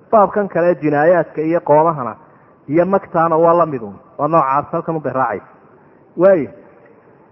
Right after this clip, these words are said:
Marka si aan haddaba loo moodin inta la maydhayaa, dee yaddaasun ayaa Ilaahay u raaciyay,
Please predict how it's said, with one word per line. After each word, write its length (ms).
Marka 300
si 100
aan 180
haddaba 380
loo 320
moodin 420
inta 240
la 140
maydhayaa, 540
dee 120
yaddaasun 580
ayaa 200
Ilaahay 180
u 160
raaciyay, 320